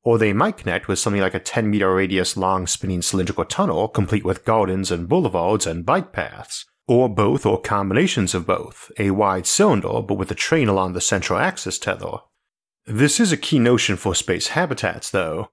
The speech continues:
because as long as the tethers are reasonably sturdy,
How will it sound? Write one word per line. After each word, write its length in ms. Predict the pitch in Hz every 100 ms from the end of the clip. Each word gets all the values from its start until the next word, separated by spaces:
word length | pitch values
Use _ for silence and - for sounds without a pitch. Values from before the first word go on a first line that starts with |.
| _ -
because 320 | 113 143 135
as 120 | 123
long 160 | 180 214
as 100 | -
the 60 |
tethers 440 | - 143 123 95 98
are 120 | 90
reasonably 460 | 92 120 104 90
sturdy, 640 | 87 - 196 147 - 104